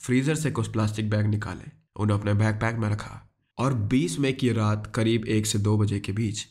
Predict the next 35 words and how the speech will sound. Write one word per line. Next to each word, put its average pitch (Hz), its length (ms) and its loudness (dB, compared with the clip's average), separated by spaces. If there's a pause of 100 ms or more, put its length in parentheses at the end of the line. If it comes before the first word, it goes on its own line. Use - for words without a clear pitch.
आफ्ताब 107 380 0
अपना 104 220 0
अपार्टमेंट 104 560 0
बंद 107 300 0
करके - 500 -8 (360)
इन 107 200 0
प्लास्टिक 107 480 0
बैग्स 101 240 -6
को - 380 -10
अलग-अलग 120 760 2
जगह 104 340 -2
फेंकने 98 500 -6
चले 101 380 -8
गया। - 420 -18
अपने 101 240 -2
अपार्टमेंट 107 460 0
से 117 80 0
थोड़ा 123 260 0
दूर 107 380 -2
उसे 104 220 -2
मेहरोली 107 420 4
जंगल 107 340 2
दिखा, - 220 -8 (720)
तो - 60 -6
आफ्ताब 107 540 0
ने 104 60 0
अपने 107 340 -2
फ़ोन 107 340 2
की 107 140 0
लाइट 104 240 2
जलाई, 90 340 -8 (640)
जंगल 120 380 0
के 131 120 -4
अंदर 110 300 2
घुसा - 540 -8